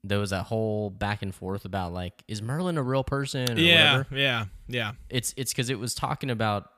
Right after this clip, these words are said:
Speaker 1: the Dumbledore card.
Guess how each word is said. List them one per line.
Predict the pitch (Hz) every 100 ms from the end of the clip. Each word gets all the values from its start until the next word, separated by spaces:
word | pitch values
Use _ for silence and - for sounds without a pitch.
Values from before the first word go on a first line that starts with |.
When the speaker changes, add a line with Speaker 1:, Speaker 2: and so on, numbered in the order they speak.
| -
Speaker 1:
the | 104 107
Dumbledore | 98 117 127 110 104 101 95 90 - _ _ _ _
card. | - - 160 107 92 92